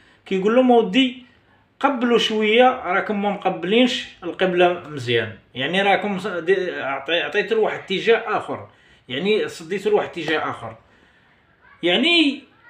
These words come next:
ما فيها عيب، ما فيها باس، ما فيها حتى شي مشكل. واحد السيد اللي كيوجه واحد الناس، يعني لقاهم ما، ما واخدينش الاتجاه الصحيح، خاصو ينبههم.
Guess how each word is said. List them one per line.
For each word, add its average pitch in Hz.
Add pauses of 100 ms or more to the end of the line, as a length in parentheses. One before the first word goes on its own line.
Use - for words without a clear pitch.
(920)
ما 302
فيها 339
عيب، 269
ما 214
فيها 254
باس، 208
ما 196
فيها 240
حتى 269
شي -
مشكل. 233 (460)
واحد 180
السيد 254
اللي 220
كيوجه 214
واحد 180
الناس، 220 (200)
يعني 202
لقاهم 170 (480)
ما، 170 (680)
ما 180
واخدينش 196
الاتجاه 156
الصحيح، 208 (680)
خاصو 262
ينبههم. 320